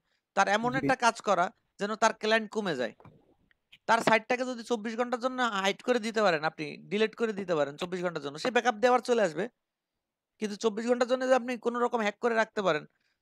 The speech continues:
Speaker 1: তাহলে তার ওখানে কেনাকাটা করতে কেউ সাহস পাবে না, কারণ তার ডাটারই কোনো security নাই,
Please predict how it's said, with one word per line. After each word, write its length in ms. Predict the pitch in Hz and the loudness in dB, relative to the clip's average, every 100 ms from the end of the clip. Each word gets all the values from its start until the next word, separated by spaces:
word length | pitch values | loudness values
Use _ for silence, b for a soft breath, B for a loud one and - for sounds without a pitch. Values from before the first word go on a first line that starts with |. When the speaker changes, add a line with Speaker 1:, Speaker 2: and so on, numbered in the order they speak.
| _ | _
Speaker 1:
তাহলে 180 | 180 202 | -2 0
তার 280 | 208 214 - | 4 2 2
ওখানে 320 | 202 233 233 | -4 -4 -4
কেনাকাটা 460 | - 220 226 226 | -4 -4 -2 -4
করতে 260 | 226 220 226 | -4 -4 -6
কেউ 140 | 208 | -6
সাহস 260 | 196 170 160 | -2 -2 -2
পাবে 200 | 147 127 | -6 -6
না, 160 | 113 - _ _ _ _ _ | -10 -16 _ _ _ _ _
কারণ 180 | - 196 | -6 -2
তার 240 | 202 202 | 2 2
ডাটারই 480 | 170 180 226 233 247 | 4 4 6 4 2
কোনো 180 | 226 226 | -4 -6
security 420 | - 190 185 147 | -6 -6 -6 -6
নাই, 180 | 127 113 | -10 -12